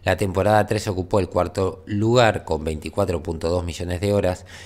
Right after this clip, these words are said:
mientras que la temporada dos quedó en quinto lugar con veintidós punto dos millones de horas. Es, eh, son buenos datos.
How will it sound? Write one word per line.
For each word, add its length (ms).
mientras 320
que 100
la 80
temporada 480
dos 200
quedó 520
en 300
quinto 760
lugar 640
con 380
veintidós 640
punto 460
dos 500
millones 880
de 160
horas. 500
Es, 300
eh, 140
son 180
buenos 320
datos. 640